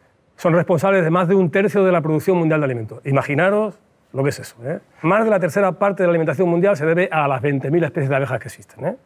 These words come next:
Además, ellas son creadoras de paisaje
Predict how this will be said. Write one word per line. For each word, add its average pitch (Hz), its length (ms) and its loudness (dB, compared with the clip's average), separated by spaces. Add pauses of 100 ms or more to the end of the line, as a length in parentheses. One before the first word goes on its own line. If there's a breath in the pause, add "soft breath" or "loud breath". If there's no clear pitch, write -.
(1700 soft breath)
Además, 180 400 2
ellas 185 180 2
son 160 640 0 (800)
creadoras 156 420 2
de 151 80 0
paisaje 139 540 -4